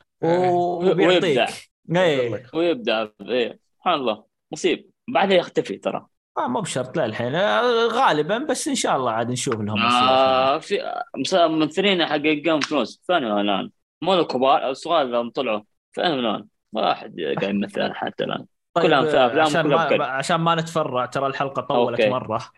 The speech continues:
Speaker 1: آه،
Speaker 3: طيب،
Speaker 1: يا
Speaker 3: تقييمات الحين كيف؟
Speaker 1: إيه، أنا
Speaker 4: النهاية
Speaker 1: بالنسبة
Speaker 4: لازم.
Speaker 1: لي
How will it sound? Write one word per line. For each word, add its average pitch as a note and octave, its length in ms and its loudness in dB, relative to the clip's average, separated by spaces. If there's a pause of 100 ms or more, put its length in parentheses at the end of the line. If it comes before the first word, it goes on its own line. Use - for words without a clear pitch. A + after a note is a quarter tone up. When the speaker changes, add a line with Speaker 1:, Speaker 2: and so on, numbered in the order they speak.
(200)
Speaker 1:
آه، - 20 0
Speaker 3:
طيب، D3+ 200 2
Speaker 1:
يا B2+ 60 -4
Speaker 3:
تقييمات C#3+ 460 2
الحين A2+ 200 -8
كيف؟ G#2+ 280 0 (300)
Speaker 1:
إيه، C#3 220 2 (240)
أنا D#3+ 60 2
Speaker 4:
النهاية C3+ 260 0
Speaker 1:
بالنسبة B2 260 2
Speaker 4:
لازم. D3 160 0
Speaker 1:
لي D3+ 400 -2